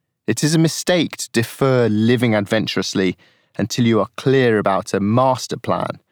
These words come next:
or until the time is perfect. Neither exists. There is an old Chinese saying that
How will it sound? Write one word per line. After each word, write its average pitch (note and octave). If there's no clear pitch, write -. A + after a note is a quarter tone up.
or A2
until A2+
the G#2+
time B2+
is F#2+
perfect. -
Neither A#2+
exists. G#2
There A#2
is A#2
an B2
old C#3+
Chinese A#2+
saying F#2
that G2+